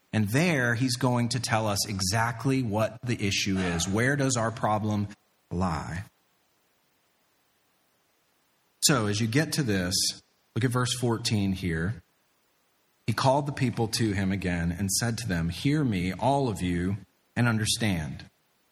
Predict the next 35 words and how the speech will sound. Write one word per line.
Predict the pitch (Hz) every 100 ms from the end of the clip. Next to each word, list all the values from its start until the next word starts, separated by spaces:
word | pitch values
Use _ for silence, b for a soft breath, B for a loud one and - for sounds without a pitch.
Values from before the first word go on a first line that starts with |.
| _ _ _ -
So | - 131
as | 156 170
he |
begins | 170 151 151 147
to | 131
launch | 127 135 127
into | 131 120 104
this, | 95 107 -
he | 110
gathers | 123 120 143 151 139
the | 127
people | 139 127 127
around | 113 113 113
him. | 139 131
Maybe | 120 147 156
at | 151
this | 151
point | - 147 131
the | 117
Pharisees | 139 131 135 139 117
had | 110
left. | 101 104 196 - - - _ _ -
We | 127
don't | 139 127
know. | 139 147
Maybe | 139 139 151
they | 139
were | 127
still | - 131
hanging | 120 135 131
around, | 127 131 131 123
listening | 135 135 135
to |
what | 131 113
Jesus | 127 123